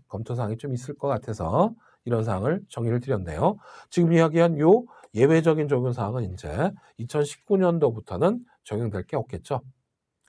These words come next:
자, 그러면 되겠네요. 굳이 본다면 요 케이스를 이제 확대해서 보신다면 어떤 얘기인가요? 이천십구 년도 이후에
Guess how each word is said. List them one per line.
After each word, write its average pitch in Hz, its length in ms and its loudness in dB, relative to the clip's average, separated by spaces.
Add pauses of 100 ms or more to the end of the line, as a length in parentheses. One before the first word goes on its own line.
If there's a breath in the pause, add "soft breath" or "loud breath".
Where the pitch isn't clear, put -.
(560 loud breath)
자, 92 440 0
그러면 226 240 4
되겠네요. 143 580 2
굳이 123 140 -6
본다면 117 600 0 (600 loud breath)
요 175 260 4 (200)
케이스를 180 500 4
이제 127 240 -2
확대해서 139 400 0
보신다면 104 720 -2 (640 soft breath)
어떤 139 220 2
얘기인가요? 123 440 2 (1120 loud breath)
이천십구 196 460 2
년도 185 240 6
이후에 135 560 4